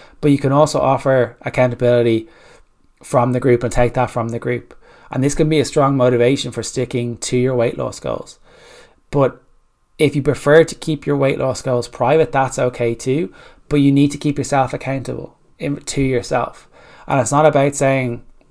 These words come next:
"I need to lose X amount in this time or else I've completely failed." It's about kind of keeping yourself accountable by potentially,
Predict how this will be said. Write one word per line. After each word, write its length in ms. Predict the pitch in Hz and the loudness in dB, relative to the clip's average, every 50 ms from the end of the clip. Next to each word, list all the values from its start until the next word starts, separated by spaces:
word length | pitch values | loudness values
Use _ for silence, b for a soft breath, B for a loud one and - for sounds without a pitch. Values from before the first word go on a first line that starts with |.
| _ _ _ _ - - - - _ _ _ _ _ _ _ _ - | _ _ _ _ -20 -20 -20 -20 _ _ _ _ _ _ _ _ 0
"I 160 | 143 135 127 | 2 2 4
need 300 | 123 127 123 127 123 123 | 4 2 2 0 0 -2
to 800 | - - - - 135 131 127 131 123 123 120 120 120 117 117 120 | -6 -10 -8 -4 -2 0 2 2 2 2 2 2 2 0 0 0
lose 260 | 120 123 120 120 117 123 | 0 2 2 2 2 2
X 280 | 123 127 127 - - | 0 -2 -4 -4 -6
amount 400 | 131 123 123 120 117 113 110 - | -4 -4 -4 -4 -4 -6 -8 -10
in 160 | - 131 120 | -8 -6 -6
this 160 | 117 120 117 - | -4 -6 -6 -2
time 320 | - 127 123 120 113 131 | -2 0 0 0 -2 -2
or 140 | - 117 113 | 0 0 0
else 200 | 113 110 - 120 | 0 0 -2 -4
I've 80 | 113 | -6
completely 320 | - 120 107 120 113 127 - | -6 -4 -4 -4 -4 -4 -4
failed." 400 | - 127 120 117 107 - - - b b b b b b b b b b b b b b b b _ _ _ _ _ _ _ _ _ _ _ - | -4 -2 -2 -2 -4 -6 -10 -16 b b b b b b b b b b b b b b b b _ _ _ _ _ _ _ _ _ _ _ -6
It's 160 | 165 143 - | -4 -2 -2
about 300 | 143 - 143 147 156 147 | 0 2 4 4 4 4
kind 180 | - 143 143 147 | 2 0 0 0
of 120 | 135 123 | 0 -2
keeping 260 | - 151 147 - 156 | -4 -4 -2 -2 -2
yourself 380 | 156 151 131 - 143 139 123 127 | 0 0 0 0 0 0 0 -2
accountable 580 | 123 - - 131 127 127 127 123 127 123 120 | -6 -4 -4 -4 -2 -2 -2 -2 -2 -2 -4
by 320 | 123 123 - 131 123 123 127 | -6 -6 -4 -2 -2 -2 -2
potentially, 760 | 127 - - - 127 123 120 - - 135 131 127 123 117 | -4 -6 -4 -4 -4 -2 -2 -4 -4 -2 -2 -2 -2 -4